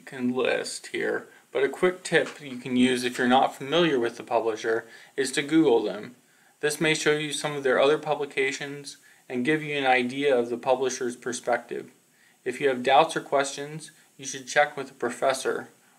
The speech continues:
or a librarian. When we look at the author or editor, we want to know things like,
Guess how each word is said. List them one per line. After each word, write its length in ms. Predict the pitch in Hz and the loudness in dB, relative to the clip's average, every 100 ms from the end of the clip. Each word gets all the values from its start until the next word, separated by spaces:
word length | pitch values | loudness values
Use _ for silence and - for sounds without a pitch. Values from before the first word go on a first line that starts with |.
| - | -6
or 140 | 123 | -2
a 80 | 117 | 2
librarian. 840 | 107 104 113 104 82 78 76 - - | 2 0 -2 0 0 -2 -8 -14 -6
When 120 | 139 | -4
we 100 | 147 | 0
look 240 | 160 190 | 2 0
at 80 | - | -2
the 140 | 156 | 0
author 480 | 143 151 170 160 135 | 6 6 6 2 2
or 60 | - | 4
editor, 600 | 156 165 117 113 113 156 - _ _ - | 2 2 0 0 0 -2 -10 _ _ -12
we 160 | 131 | -6
want 220 | 135 151 151 | -2 -2 -2
to 100 | 151 | -4
know 240 | 139 143 | -2 -2
things 400 | 143 127 127 101 | -2 -6 -6 -2
like, 400 | 117 113 117 - | 0 0 -2 -8